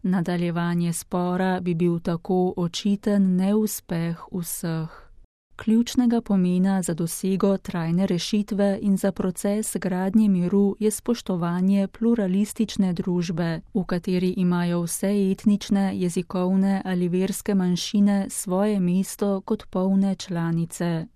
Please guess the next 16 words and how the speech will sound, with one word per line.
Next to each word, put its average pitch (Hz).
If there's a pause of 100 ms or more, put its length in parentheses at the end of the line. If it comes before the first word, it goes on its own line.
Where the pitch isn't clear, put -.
(240)
Preživetje 214
in 185
blagostanje 196
manjšin 180
je 175
porok 190
demokratične 196
družbe. 170 (340)
Spoštovanje 175
različnosti 202
in 175
priznanje 170
pravic 180
države 185
ne 202
oslabi, 170